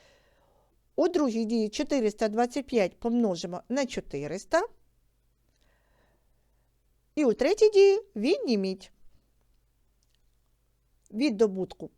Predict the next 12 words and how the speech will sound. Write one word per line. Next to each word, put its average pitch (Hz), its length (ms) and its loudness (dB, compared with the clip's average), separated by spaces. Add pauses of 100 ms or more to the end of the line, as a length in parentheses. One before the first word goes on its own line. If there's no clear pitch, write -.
першого 311 640 -2 (640)
відніміть 240 680 -2 (140)
добуток 202 520 -4
другого. 190 540 -4 (1900)
Перевірте, 240 540 0
це 269 220 2
буде 208 240 0
сто 233 240 2
двадцять 196 480 -2
три 156 140 -10
тисячі 392 600 -2 (100)
чотириста. 233 720 -2